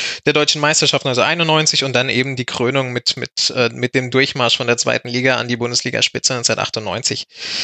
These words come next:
Doch in der Folge dessen, auf dem Höhepunkt, da hat man gewissermaßen die Bodenhaftung verloren. Ähm, Atze Friedrich, der damalige Vereinsboss, äh, hat mal in einem Interview gesagt, "Wir wollen dauerhaft auf Augenhöhe mit dem F C Bayern sein."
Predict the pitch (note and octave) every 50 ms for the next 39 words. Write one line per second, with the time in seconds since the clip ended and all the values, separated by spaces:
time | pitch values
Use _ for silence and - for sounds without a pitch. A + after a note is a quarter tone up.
0 | - - - - - - - - - - _ _ - F3+ F#3+ - - - - -
1 | - _ _ _ _ - E3+ F3+ G3 F3 - - F#3+ G3 F3 D#3+ D3 D3 E3 -
2 | - C#3 C3 A#2+ - - - - - - D3+ C#3+ C3+ D3 D#3+ D#3+ - - D3+ C3+
3 | B2+ - - - - C3+ C3 C3 - - D3+ C#3 C3+ C3+ C3 B2 - - _ -
4 | - B2+ B2+ - C3+ B2 A#2 A#2+ - - C3+ B2 A#2 G#2+ A2 B2 B2 B2 A2+ -
5 | - B2+ A#2 - - A2+ G#2 A2 G2 G2 G#2 G2+ A#2+ - - - B2 A#2 A2+ A2+
6 | A2 A2+ A2+ A#2 A#2 A#2+ B2 C3+ - _ - C3+ - - - - - - E3 -
7 | - - F3+ - - - C3+ A#2+ B2+ C3+ C#3+ C3+ B2+ C#3 C3 - B2 G2+ A#2 C3
8 | D3 - - - C#3+ C#3 - - - - - - C3 A#2+ A#2+ B2 B2+ - - _
9 | _ - - C3+ C#3 - B2+ B2+ B2 B2+ B2 - - - A#2+ B2 B2 A#2+ B2 B2+
10 | C#3 B2+ - - C3 C3 B2+ A2+ A#2 A2+ A#2+ A#2+ - - - _ - - - -
11 | - _ _ - C3+ C3 B2+ C3 C#3 C#3 B2+ A#2+ A2+ C3 C3 B2 B2 A#2+ - -
12 | C3 - - - A2 A#2 B2 A#2 A#2+ A#2+ A#2 A2+ A2 - A#2 A#2+ F#2+ - - -
13 | B2 A2 G2 F2 F#2 G2+ G#2+ G#2+ G#2 G2 F#2+ F#2 A2